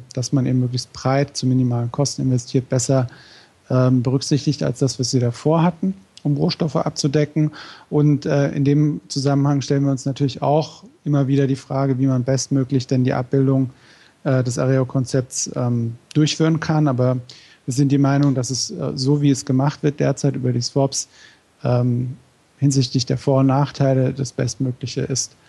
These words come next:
ähm, was man durchführen kann. Das kann sich natürlich in der Zukunft auch irgendwie ändern, aber derzeit ist das der Stand der Dinge. Und, ähm, die Details, wie das Ganze funktioniert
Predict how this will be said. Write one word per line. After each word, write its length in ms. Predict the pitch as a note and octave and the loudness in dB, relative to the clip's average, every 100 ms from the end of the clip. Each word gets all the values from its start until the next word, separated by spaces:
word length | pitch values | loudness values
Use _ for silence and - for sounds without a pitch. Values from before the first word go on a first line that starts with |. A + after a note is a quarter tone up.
| - _ _ D3 | -20 _ _ -2
ähm, 220 | B2+ A#2 | 0 0
was 160 | B2 | 0
man 80 | C3+ | 0
durchführen 400 | B2 B2 - C3 | 0 -4 -4 -6
kann. 180 | - B2 | -4 -4
Das 140 | B2 | -2
kann 140 | - D3 | 0 2
sich 100 | C#3 | 4
natürlich 360 | D3 B2+ D#3 | 4 4 2
in 60 | C#3 | 2
der 100 | C3 | 0
Zukunft 380 | C#3 C#3+ C3 C#3+ | -2 -2 -2 -2
auch 140 | B2 | -4
irgendwie 360 | - C3+ B2+ B2 | 0 2 2 0
ändern, 440 | D3 F3+ F#3+ G3 G3 - - - | 0 2 2 0 -4 -20 -20 -6
aber 200 | C3+ C3+ | 0 2
derzeit 420 | C3+ C3 C#3+ B2+ | 2 0 -2 -2
ist 160 | B2 - | -4 -10
das 100 | A#2+ | -10
der 120 | B2+ | -10
Stand 280 | - B2+ A#2+ | -6 -6 -4
der 80 | A#2+ | -4
Dinge. 360 | B2 B2 A#2 A2+ _ - - _ | 0 0 0 -4 _ -20 -20 _
Und, 400 | D3 C#3 C3+ B2 F3 | 2 4 4 2 -2
ähm, 360 | C3+ B2+ B2+ C#3 - _ _ _ _ _ - - | 0 2 0 -2 -12 _ _ _ _ _ -10 -2
die 60 | |
Details, 720 | A#2+ B2 C#3 C#3+ F#3+ - - | 0 2 2 0 0 -2 -4
wie 100 | C#3 | -2
das 160 | D3 D#3 | 0 0
Ganze 540 | D#3 D3+ D3 D3 C#3+ - | 0 0 0 0 -2 -2
funktioniert 840 | - D3 C#3 - C#3 C#3 C3+ - | -4 -2 -2 0 2 2 0 -4